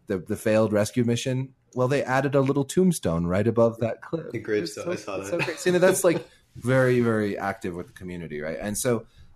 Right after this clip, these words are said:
Speaker 1: I feel like so much of this controversy could have been tamped down a little bit with just a, you know, a little more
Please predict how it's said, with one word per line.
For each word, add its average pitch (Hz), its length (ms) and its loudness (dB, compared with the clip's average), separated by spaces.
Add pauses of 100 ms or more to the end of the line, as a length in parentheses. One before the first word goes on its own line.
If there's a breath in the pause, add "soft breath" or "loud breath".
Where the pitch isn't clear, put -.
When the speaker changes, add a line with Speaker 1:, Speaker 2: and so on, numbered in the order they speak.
(140)
Speaker 1:
I 156 140 2
feel 220 320 2
like 107 240 0
so 196 300 0
much 165 260 0
of 117 160 -2
this 113 380 -4 (120)
controversy 117 800 -2
could 156 280 -4
have 110 220 -12
been 110 260 -4 (100)
tamped 127 280 -12
down 117 180 -2
a 101 80 -4
little 135 300 -4
bit 123 560 -2 (400)
with 127 120 -4
just 143 280 -6
a, 123 200 -2 (200)
you 143 160 -8
know, 107 340 -4 (180)
a 120 60 -8
little 143 300 -4
more 131 680 -4